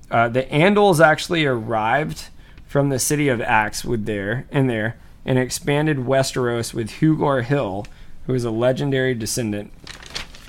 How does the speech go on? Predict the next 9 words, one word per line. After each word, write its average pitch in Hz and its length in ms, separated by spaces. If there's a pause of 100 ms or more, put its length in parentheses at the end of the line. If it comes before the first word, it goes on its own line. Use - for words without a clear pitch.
(580)
uh, 101 400
of 117 160
the 110 100
Andals. 101 600 (440)
Uh, 107 260
the 107 260
Andals 175 580
wound 147 300
up 135 260